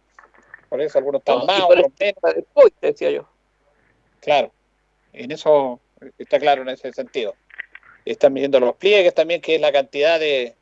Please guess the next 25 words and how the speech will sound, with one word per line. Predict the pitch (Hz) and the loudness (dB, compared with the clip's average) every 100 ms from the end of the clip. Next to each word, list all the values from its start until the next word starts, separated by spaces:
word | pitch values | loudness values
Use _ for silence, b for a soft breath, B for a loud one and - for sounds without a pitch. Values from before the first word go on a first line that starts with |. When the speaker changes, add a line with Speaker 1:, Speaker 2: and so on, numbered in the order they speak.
| _ | _
Speaker 1:
de | _ - 117 | _ -16 -12
piel | 160 226 214 - | -2 0 0 -4
que | 147 135 135 - | -8 -8 -8 -12
están | 113 - 185 196 | -8 -2 -2 0
ahí | 180 190 214 - - | -2 -2 -4 -12 -20
y | 135 | -14
que | - 139 135 127 117 131 | -6 -4 -4 -6 -8 -10
en | 127 | -8
el | 123 | -8
tejido, | - - 208 214 220 _ _ | -6 0 4 4 2 _ _
cuando | 139 139 | 4 6
él | 147 | 6
habla | 156 151 | 6 6
de | 143 | 4
los | 131 | 2
pliegues, | - 226 165 180 - _ - - _ _ _ | 0 2 2 0 -4 _ -20 -20 _ _ _
y | 123 143 | 2 2
hay, | 151 147 | 2 -2
es | - | -10
como | 143 | -4
cuando | 139 151 147 | 0 0 0
uno | |
tiene | 147 151 | -2 -2
más | 151 147 | 0 2
grasa. | 202 - - | 2 0 -6